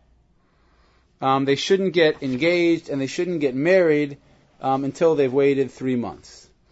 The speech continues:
"Echad besulos, ve'echad beulos, echad grushos, ve'echad almanos,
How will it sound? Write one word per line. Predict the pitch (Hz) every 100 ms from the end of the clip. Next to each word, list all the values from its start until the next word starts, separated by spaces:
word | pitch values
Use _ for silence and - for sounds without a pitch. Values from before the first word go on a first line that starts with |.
| _ _ _ _
"Echad | 135 165 185 175 131
besulos, | 175 - 202 190 180 170 - 135
ve'echad | 117 131 143 131 113
beulos, | 123 185 180 170 165 - - 143
echad | 143 135 120
grushos, | 123 185 190 - 180 165 - -
ve'echad | - 131 - 135 123 113 - _ _ _ _ _ _ _
almanos, | 117 117 147 180 175 170 -